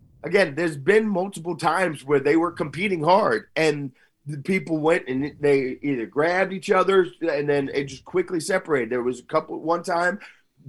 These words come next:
uh, punches were exchanged, quick one-two from each of 'em, and then they just kinda stopped and nobody came running in to, like, jump in, uh, to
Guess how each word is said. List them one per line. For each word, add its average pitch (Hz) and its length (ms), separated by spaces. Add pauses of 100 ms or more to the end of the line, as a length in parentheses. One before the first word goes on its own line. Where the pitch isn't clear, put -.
(140)
uh, 185 160 (100)
punches 196 480
were 190 240
exchanged, 175 960 (300)
quick 220 340
one-two 196 640
from 180 200
each 196 240
of 185 140
'em, 170 140
and 165 180
then 165 80
they 175 140
just 220 200
kinda 208 280
stopped 190 480
and 170 200 (240)
nobody 196 560
came 180 320
running 175 460
in 180 300
to, 170 180
like, 143 400
jump 160 460
in, 185 320 (400)
uh, 151 180 (140)
to 160 240